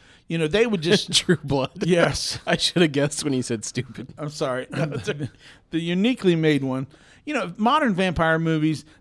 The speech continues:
Speaker 1: they show Dracula grab the person, whip his head back, his fangs pop out,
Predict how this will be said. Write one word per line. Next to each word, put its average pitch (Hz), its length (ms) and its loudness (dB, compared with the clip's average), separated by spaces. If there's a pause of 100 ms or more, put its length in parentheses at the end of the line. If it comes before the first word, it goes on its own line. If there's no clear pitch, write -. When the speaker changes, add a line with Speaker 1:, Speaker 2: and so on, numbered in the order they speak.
Speaker 1:
they 180 140 4
show 208 540 2
Dracula 156 560 0
grab 165 420 -2
the 151 80 -4
person, 160 720 0 (260)
whip 165 220 8
his 180 160 -6
head 165 280 -2
back, 151 380 -2
his 160 220 -8
fangs 202 400 -2
pop 175 280 0
out, 156 520 -2